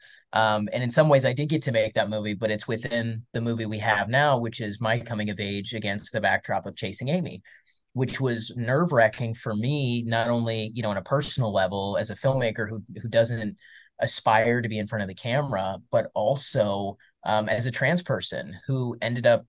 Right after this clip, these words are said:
accidentally documenting his transition in a lot of ways. And that version of myself that you see in the movie isn't the version I would ordinarily want people to remember me by. I want people to see me for the person I am now.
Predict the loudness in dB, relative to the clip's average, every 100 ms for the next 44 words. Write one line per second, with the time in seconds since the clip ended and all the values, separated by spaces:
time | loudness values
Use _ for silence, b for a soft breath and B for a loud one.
0 | -2 0 0 0 -2 -2 -4 -6 2 2
1 | 2 -2 -2 0 0 -2 -6 -6 -4 -2
2 | 0 -2 -2 -2 -2 -4 -6 -2 -2 0
3 | -2 -4 -6 -12 B B B _ -2 2
4 | 6 6 4 0 0 -4 0 -2 0 2
5 | 6 4 2 -6 -6 -6 -4 -4 -4 -2
6 | -2 -2 -4 -4 -4 -4 -8 -6 -2 -2
7 | -2 0 2 2 0 -2 0 2 2 0
8 | -2 -4 -4 -4 -2 -2 -6 -8 -4 -2
9 | -2 -2 -2 -2 -2 0 4 4 4 0
10 | -4 -6 -4 -4 -4 -4 -2 -4 -6 -6
11 | -8 -6 -4 -2 -2 -2 -4 -4 -4 -2
12 | -2 -2 -2 -2 -2 -2 -2 -4